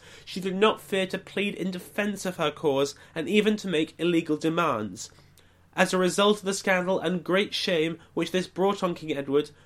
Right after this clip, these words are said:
not only in this kingdom, but also in foreign lands, the knight sought her banishment from his side. This charge that he talks about, that of influencing judges, was the crux of the legal case against Alice, and it was that that the M Ps were mostly pushing.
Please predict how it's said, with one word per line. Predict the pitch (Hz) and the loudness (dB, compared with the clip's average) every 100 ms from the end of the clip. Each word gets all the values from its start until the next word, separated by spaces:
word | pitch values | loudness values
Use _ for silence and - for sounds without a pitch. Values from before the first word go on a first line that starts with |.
| - | -6
not | 190 196 | -2 0
only | 190 202 196 | 2 2 2
in | 185 | 2
this | 202 208 | 2 0
kingdom, | - 196 175 175 175 - | -2 -2 0 0 -2 -4
but | - 160 | 0 2
also | 202 196 196 | 2 2 0
in | 185 | 0
foreign | 190 165 165 | 2 2 2
lands, | 165 170 160 160 - - - | 0 0 0 -2 -6 -14 -10
the | - 180 | -2 2
knight | 185 214 220 | 4 2 2
sought | - - 202 160 | -2 2 2 2
her | 196 180 - | 2 2 4
banishment | 185 185 180 - 156 123 | 4 4 2 0 -2 -2
from | 147 | -6
his | 135 131 | -6 -6
side. | - 123 107 110 - _ _ _ _ _ _ _ - _ - - - _ | -8 -10 -10 -14 -16 _ _ _ _ _ _ _ -20 _ -20 -20 -20 _
This | 214 - | 0 0
charge | - 202 180 - | 0 2 2 0
that | 107 | -8
he | 123 | -6
talks | - 160 - | 0 0 -2
about, | - 95 104 - | -10 -10 -10 -8
that | 135 135 | -6 -4
of | 131 | -2
influencing | 123 127 120 107 - 107 | -4 -4 -6 -6 -8 -10
judges, | 110 120 117 107 - - - | -4 -4 -6 -10 -12 -20 -10
was | 156 202 208 | 2 4 4
the | - | 2
crux | 175 - 170 - 147 | -4 0 0 0 -6
of | 127 | -4
the | |
legal | 123 123 113 | -2 -2 -2
case | - 123 - | -6 -8 -6
against | 107 110 120 | -6 -4 -4
Alice, | 107 98 110 - - - | -6 -8 -10 -16 -20 -14
and | 151 165 | -6 -2
it | |
was | 160 165 | -2 0
that | 196 202 | 2 2
that | 175 165 | 2 0
the | 170 | 0
M | 165 | -2
Ps | - 160 147 | -2 -2 0
were | 135 | -2
mostly | 131 139 - - 117 | -2 -6 -8 -12 -8
pushing. | 117 - 117 - 92 | -8 -8 -10 -10 -10